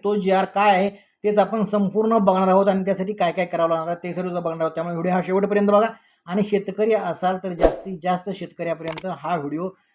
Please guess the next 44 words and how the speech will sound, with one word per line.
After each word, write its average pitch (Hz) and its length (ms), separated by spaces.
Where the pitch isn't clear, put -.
शेअर 226 200
करा, 185 380
कारण 175 120
त्यांना 180 420
ज्या 196 180
काही 214 180
योजना 185 260
मिळणार 170 200
आहेत 175 140
त्या 180 100
योजना, 165 340
हे 208 80
जर 214 120
काम 180 240
नाही 160 220
केलं 139 140
तर - 240
त्या 139 80
योजना 139 280
थांबणार 175 340
आहेत. 151 180
तर 165 60
बघूया 214 380
शासनाचा 185 380
काय 196 340
जीआर 180 300
आहे. 170 160
कृषी 190 260
विभागामार्फत 180 1000
राबवण्यात 180 520
येणाऱ्या 165 300
योजनांचा 170 520
लाभाकरिता 175 680
शेतकरी 196 540
ओळख 185 180
क्रमांक, 175 540
फार्मर 165 300
आयडी 170 240
अनिवार्य 165 480
करण्याबाबत 165 600
महाराष्ट्र 160 420
शासनाचा 165 380
हा 165 100
जीआर 190 200